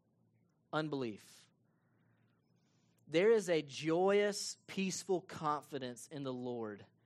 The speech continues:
that is rooted in faith. And in Numbers,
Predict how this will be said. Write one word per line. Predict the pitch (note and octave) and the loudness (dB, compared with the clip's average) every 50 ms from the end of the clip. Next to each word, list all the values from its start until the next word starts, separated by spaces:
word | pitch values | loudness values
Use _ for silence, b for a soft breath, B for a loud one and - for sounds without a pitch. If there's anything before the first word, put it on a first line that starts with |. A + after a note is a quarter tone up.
| _ _ - | _ _ -8
that | C3+ C3+ B2+ | -6 -4 -4
is | B2+ A#2 A2 | -4 -4 -6
rooted | A#2+ B2+ C3 C3+ B2+ B2 A#2+ A#2 | -6 -6 -4 -4 -4 -6 -6 -8
in | - A2+ A2+ A2 A2 | -10 -12 -12 -12 -12
faith. | - - - - A2+ G#2 G2+ E2+ - - - - - _ _ _ _ _ _ _ _ _ b b b b b b b b b b b b b b b b b b b b | -14 -18 -12 -10 -8 -8 -8 -10 -14 -20 -20 -20 -20 _ _ _ _ _ _ _ _ _ b b b b b b b b b b b b b b b b b b b b
And | C3 C3+ C#3+ | -4 -4 -2
in | C#3+ C#3+ | 0 2
Numbers, | D3 D#3 E3 F#3 F#3 F3 E3 D3 - | 2 2 2 2 0 0 -2 -2 -6